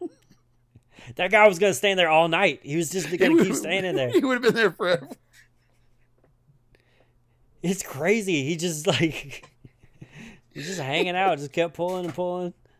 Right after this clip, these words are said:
Speaker 1: Nothing. It didn't move at all.
Speaker 2: Them goddamn U K doors, bro.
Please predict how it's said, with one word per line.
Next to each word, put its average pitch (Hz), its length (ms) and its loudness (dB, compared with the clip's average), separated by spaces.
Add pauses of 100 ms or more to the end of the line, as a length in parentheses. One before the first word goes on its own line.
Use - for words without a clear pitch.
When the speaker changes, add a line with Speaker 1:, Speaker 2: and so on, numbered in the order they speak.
(840)
Speaker 1:
Nothing. 139 440 -6
It 127 100 -4
didn't 170 160 -2
move 139 160 -2
at 120 80 -2
all. 143 420 2 (800)
Speaker 2:
Them 131 200 -2
goddamn 131 480 -2
U 139 140 -4
K 135 220 0
doors, 110 340 -6
bro. 113 260 -6